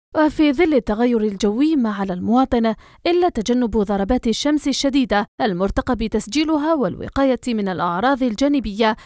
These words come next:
التي قد تتسبب فيها، خاصة وأنها تزامنت مع فترة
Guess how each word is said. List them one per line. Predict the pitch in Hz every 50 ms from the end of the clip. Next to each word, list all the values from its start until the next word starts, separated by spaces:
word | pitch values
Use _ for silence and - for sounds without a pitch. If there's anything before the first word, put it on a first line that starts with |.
| - - - - -
التي | 302 269 240 214 - -
قد | 180 - 196 190
تتسبب | - 202 - 220 - - 302 240 277 269 - 240
فيها، | 233 - 285 269 240 226 240 233 220 _ - -
خاصة | - 320 339 330 - 370 359 - 339 349
وأنها | 320 254 - - 240 254 247 240 226 208
تزامنت | - 233 220 262 269 269 247 240 233 226 233 - - 226 - - - - _ -
مع | 247 240 196 170
فترة | 160 - - 277 277 - 311 311 311